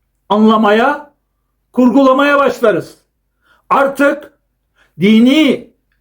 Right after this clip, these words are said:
kitaplar, dini kitaplar eski haliyle olmaktan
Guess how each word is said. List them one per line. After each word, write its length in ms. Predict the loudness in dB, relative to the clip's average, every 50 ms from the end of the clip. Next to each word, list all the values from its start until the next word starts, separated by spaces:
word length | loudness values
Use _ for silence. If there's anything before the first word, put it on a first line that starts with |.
| _ -6
kitaplar, 840 | -6 -2 0 0 -2 -2 -2 -2 -2 -2 0 -2 -4 -6 -12 -18 _ _ _ _ _ _ -4 0
dini 580 | 0 2 2 2 2 0 0 0 -2 -2 -4
kitaplar 800 | -8 -10 -6 -2 -2 -2 -2 -2 -2 -2 0 0 -2 -4 -8 -14 -20 _ _ _ _ _ -4
eski 380 | -4 -4 -4 -6 -4 -4 -4
haliyle 880 | -4 -2 0 0 0 0 0 0 0 0 2 2 0 0 -2 -4 -10 -16 _ _ _ _ 0
olmaktan 800 | 0 2 2 2 2 0 -2 -4 -6 -6 -6 -4 -4 -6 -8